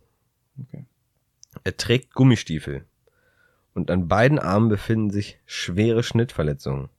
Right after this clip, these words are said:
Speaker 2: Klar ist nur, dass der Mann verblutet ist. Und deshalb liegt er auch vor der Telefonzelle, weil er verblutet ist und nicht direkt gestorben ist. Gebe ich dir nur als Tipp.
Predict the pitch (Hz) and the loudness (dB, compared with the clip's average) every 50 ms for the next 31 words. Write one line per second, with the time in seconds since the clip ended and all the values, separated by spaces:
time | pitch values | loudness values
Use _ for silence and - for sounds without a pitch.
0 | _ _ _ _ _ _ _ _ _ _ _ _ _ _ _ - - - 110 120 | _ _ _ _ _ _ _ _ _ _ _ _ _ _ _ -16 -6 0 2 4
1 | 131 147 131 110 - - - 95 98 104 107 117 113 - _ _ _ - 92 98 | 6 6 4 2 0 -2 -2 0 2 2 2 0 -2 -6 _ _ _ -2 -2 -2
2 | - - - 98 101 101 98 101 - 98 98 104 104 92 - 73 71 71 69 - | 0 0 0 2 4 2 2 2 0 0 2 0 0 0 0 -2 -2 -4 -4 -6
3 | - _ _ _ _ _ _ _ _ _ _ _ _ _ _ _ _ _ _ _ | -10 _ _ _ _ _ _ _ _ _ _ _ _ _ _ _ _ _ _ _
4 | _ - 73 80 - - 95 87 90 85 - 85 82 - - 87 87 - 82 76 | _ -6 -6 -4 -2 -2 0 0 0 0 0 0 0 0 0 0 0 -2 -4 -6
5 | 76 76 73 73 71 73 69 67 69 73 71 69 - 71 85 85 82 78 69 76 | -4 -6 -6 -6 -6 -6 -8 -6 -6 -6 -6 -6 -6 -6 -6 -6 -6 -6 -6 -6
6 | 78 80 73 73 78 80 78 73 - - - - 67 67 60 62 - - _ _ | -6 -4 -6 -4 -4 -4 -4 -4 -6 -10 -10 -6 -6 -6 -6 -8 -10 -12 _ _
7 | - 64 65 - - - - - - - - - - | -10 -10 -8 -8 -8 -8 -8 -10 -12 -10 -10 -12 -12